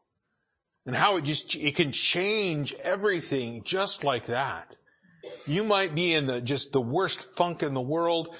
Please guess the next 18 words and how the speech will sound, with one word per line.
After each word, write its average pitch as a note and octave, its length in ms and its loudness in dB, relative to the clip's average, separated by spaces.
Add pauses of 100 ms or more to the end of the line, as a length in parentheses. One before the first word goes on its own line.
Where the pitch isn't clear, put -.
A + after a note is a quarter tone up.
(160)
and C3 160 -2
then C3 160 0
somebody F#3 380 0
brings C#3+ 520 0
your A#2 140 0
perfect - 680 -2
comfort D#3+ 560 -4
food, D#3+ 400 0 (240)
and B2 160 -2
you D3 120 -2
begin D#3 380 -2
to B2+ 60 -2
eat C3+ 300 -2
it, D#3+ 260 -2
and B2 160 0
your A#2 220 -6
attitude D#3 680 -2
changes G3 1200 -4